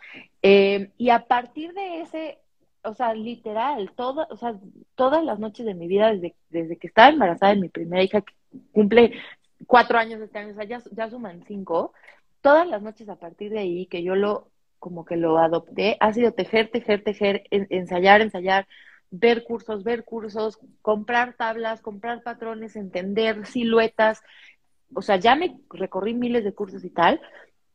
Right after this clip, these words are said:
Y la parte clave creo que fue en algún punto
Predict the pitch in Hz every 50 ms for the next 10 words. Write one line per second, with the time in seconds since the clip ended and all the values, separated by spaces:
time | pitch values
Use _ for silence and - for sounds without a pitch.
0 | _ _ _ _ _ _ _ _ - _ - - 240 208 220 220 208 202 - -
1 | 247 254 269 - 403 - _ - 285 277 262 233 233 240 233 - 233 226 - 247
2 | 240 _ _ 233 233 220 208 220 233 - - 214 208 202 202 202 208 202 226 262
3 | 294 330 - - 247 262 262 262 254 254 247 233 220 233 - - -